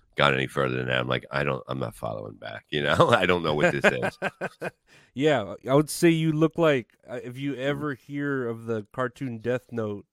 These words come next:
Speaker 2: you
Speaker 1: Mm-hmm.
Speaker 2: look like, uh, Shinigami, which is
Speaker 1: Is
Speaker 2: like
Speaker 1: he
Speaker 2: a, like
Speaker 1: a
Speaker 2: a
Speaker 1: model?
Speaker 2: death god.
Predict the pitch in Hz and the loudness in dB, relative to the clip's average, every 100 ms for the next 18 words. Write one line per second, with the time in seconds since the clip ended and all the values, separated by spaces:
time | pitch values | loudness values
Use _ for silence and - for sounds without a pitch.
0 | _ _ _ _ _ 110 139 147 151 135 | _ _ _ _ _ -6 -2 -2 -4 -2
1 | 120 110 - 113 110 101 - 139 135 110 | -2 -2 -8 -8 -6 -6 -8 -6 -6 -4
2 | 117 113 107 104 101 _ _ _ _ - | -2 -2 -6 -10 -16 _ _ _ _ -10
3 | 113 - 117 139 110 80 73 - - - | -8 -6 -4 -2 0 0 -2 -6 -20 -20
4 | _ _ _ - _ - 120 120 117 120 | _ _ _ -20 _ -10 -8 -4 -2 2
5 | 135 135 - 123 107 101 | 0 0 -6 -4 -4 -8